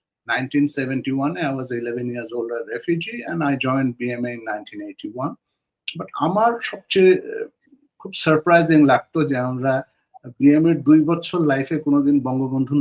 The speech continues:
নাম শুনি নাই। আমরা কোনোদিন কনস্টিটিউশন বলে যে একটা কথা আছে, এটা কোনোদিন শুনি নাই। আমরা শহীদ সালাউদ্দিন হলে বসে পাকিস্তানের গান গাইছি, যে শহীদ সালাউদ্দিন বাংলাদেশের স্বাধীনতা করতে যে আত্মাহুতি দিয়েছে বীরের মতো,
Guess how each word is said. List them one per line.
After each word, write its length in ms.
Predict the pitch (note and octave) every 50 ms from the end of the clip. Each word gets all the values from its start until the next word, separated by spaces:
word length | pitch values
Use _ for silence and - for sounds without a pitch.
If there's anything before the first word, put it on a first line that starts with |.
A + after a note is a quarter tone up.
| C3
নাম 120 | A#2 A#2 A#2+
শুনি 260 | - - A#2+ A#2+ B2+
নাই। 160 | B2+ C#3 E3 - _ _ _ _ _ _ _ _ _ _ -
আমরা 240 | B2 C3 D3+ D#3 D3
কোনোদিন 320 | - C#3+ D3+ D3 D3+ D3 D3 D3
কনস্টিটিউশন 800 | - D3 E3 E3 - - - E3 E3+ F#3+ G3 G3 - - G3 F#3 E3
বলে 200 | D#3+ D#3 D3+ D3
যে 60 | C#3+
একটা 220 | C#3 - - C#3+ -
কথা 300 | - C3+ B2+ - - D3+ D3 C#3+
আছে, 200 | C#3+ - - C3+
এটা 120 | C3 C3+ C#3+
কোনোদিন 380 | - C#3 B2+ C3+ C3 C#3 C3
শুনি 300 | B2 - - B2+ C3 C#3
নাই। 180 | C#3 C#3+ D#3+ - _ _ _ _ _ _ _ _ _ _ _ _ -
আমরা 600 | C3+ C#3+ D#3 E3 E3 E3+ F3 F3+ F3 E3+ - -
শহীদ 420 | - - - - D#3+ D3+ G3 G3 G3
সালাউদ্দিন 760 | - - - E3 D#3+ E3+ E3+ E3+ F3+ D#3+ D3+ D#3+ F3 D#3+ C#3+
হলে 260 | - C#3+ D3+ D#3 D#3 D3+ D3
বসে 220 | D3 - - D3
পাকিস্তানের 640 | C#3 - C3+ - - C#3+ - - - C#3+ C#3+ C#3 C3
গান 240 | A#2+ A#2+ A#2+ B2 A#2+
গাইছি, 300 | A#2 A#2 A2+ - - E3 - _ _ _ _ _ _ _
যে 120 | C3+ C#3+ C#3
শহীদ 360 | - - C#3+ C3 D3 D#3 D3
সালাউদ্দিন 580 | - - C#3 C#3+ C#3+ C#3+ C#3+ C#3+ C3+ C#3 D3 D3 - _ _ _ _
বাংলাদেশের 520 | A#2 C3 C3 C3+ C3 C3+ C3+ C3 - - C3+
স্বাধীনতা 520 | - - C3 B2 C3+ C#3 C#3 C#3 C#3+ D3
করতে 400 | C#3+ - C#3+ C3 - _ C#3 C3
যে 120 | B2+ C3 B2+ B2+ B2+ C#3 - - C#4 - -
আত্মাহুতি 560 | B2 - _ _ C#3+ - C#3 C3 - - C3
দিয়েছে 360 | A#2 B2 B2+ B2 - - C3 -
বীরের 280 | C3 C3 C3+ C3+ C3+ B2+
মতো, 260 | B2+ B2 A#2+ -